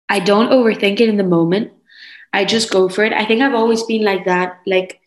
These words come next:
I, I know I'm quite lucky 'cause, as I've said before,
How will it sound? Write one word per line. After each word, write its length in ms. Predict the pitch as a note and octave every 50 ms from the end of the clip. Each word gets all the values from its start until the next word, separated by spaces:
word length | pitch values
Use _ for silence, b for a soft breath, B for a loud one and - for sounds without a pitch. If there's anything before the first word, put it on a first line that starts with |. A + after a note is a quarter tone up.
| _ _ _ _ _ _ _ _
I, 580 | - G#3 G3+ G3+ G3+ G3 F#3+ F#3+ F#3+ - - - -
I 120 | G#3+ G#3
know 260 | G#3 G#3 G#3+ A#3 B3
I'm 260 | A#3+ - G#3 G3+ G3+
quite 320 | - - - G#3+ G#3+ G#3 -
lucky 380 | F#3+ F#3 F3+ F3+ - F#3 F3+
'cause, 340 | F3+ - F#3 F3+ F3+ F3+ - B B B B B
as 160 | - F#3+ F#3+ G3
I've 120 | G3 G3
said 220 | - - G#3 G3+ G3
before, 540 | G3+ F#3+ - - G3+ G3 F#3+ F#3 F#3 F#3+